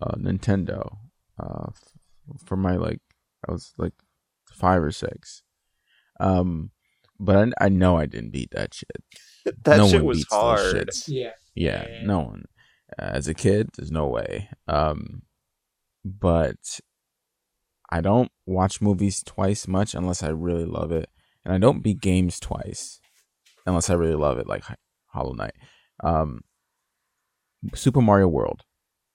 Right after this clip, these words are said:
Speaker 1: is my first completed game, I believe, if I were to think back. And I did complete it multiple
Speaker 2: I,
Speaker 1: times with friends
Speaker 2: I bet it's a lot of
Speaker 1: and
Speaker 2: Marios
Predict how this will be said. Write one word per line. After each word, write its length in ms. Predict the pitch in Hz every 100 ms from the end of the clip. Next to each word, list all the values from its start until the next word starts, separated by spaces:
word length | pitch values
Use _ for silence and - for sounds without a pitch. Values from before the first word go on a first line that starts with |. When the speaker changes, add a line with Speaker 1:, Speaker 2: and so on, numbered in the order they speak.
| _ _ _ _ _ _ _ -
Speaker 1:
is 160 | 82 80
my 140 | 76
first 420 | - 82 73 -
completed 480 | - 80 - 65 57
game, 280 | - 50 50
I 120 | 50
believe, 320 | 50 50 - - _ _ _ _ _ _ _ _
if 80 | 104
I 100 | 80
were 120 | 73
to 100 | 65
think 260 | - 78
back. 340 | - 65 55 -
And 140 | - 87
I 140 | 82 - -
did 220 | 101 87
complete 420 | - 85 85 82
it 140 | - 80
multiple 360 | 85 87 - -
Speaker 2:
I, 40 |
Speaker 1:
times 400 | 80 78 80 -
with 220 | 87 92 -
friends 680 | - 82 64 57 - - _ -
Speaker 2:
I 40 | 117
bet 200 | 131 135
it's 220 | 117 -
a 40 |
lot 180 | 104 101
of 80 | 90
Speaker 1:
and 80 | 87
Speaker 2:
Marios 800 | 82 76 78 78 _ - -